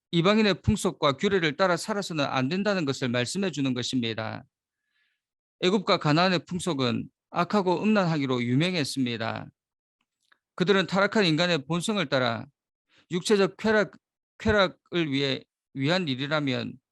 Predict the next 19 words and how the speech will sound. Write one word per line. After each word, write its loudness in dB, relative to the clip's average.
어떠한 0
악한 -2
짓도 -4
마다하지 0
않았습니다. -4
그들의 4
삶의 2
방식과 -2
가치관은 -2
하나님께서 -2
보시기에 -2
결코 0
용납할 2
수 -6
없는 0
것들이었습니다. -4
그래서 4
이스라엘 4
백성들에게 -2